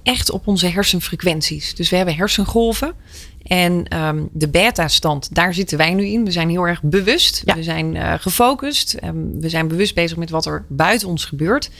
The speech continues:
Speaker 1: En eigenlijk nu zijn de interne processen iets minder actief.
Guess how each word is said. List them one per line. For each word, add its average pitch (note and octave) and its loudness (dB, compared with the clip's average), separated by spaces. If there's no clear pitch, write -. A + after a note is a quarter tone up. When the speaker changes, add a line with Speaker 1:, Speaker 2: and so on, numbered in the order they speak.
Speaker 1:
En F#3+ -2
eigenlijk A#3 2
nu G3 4
zijn G#3 2
de - -2
interne G3 -2
processen - -4
iets D#3 -4
minder E3+ 2
actief. - -6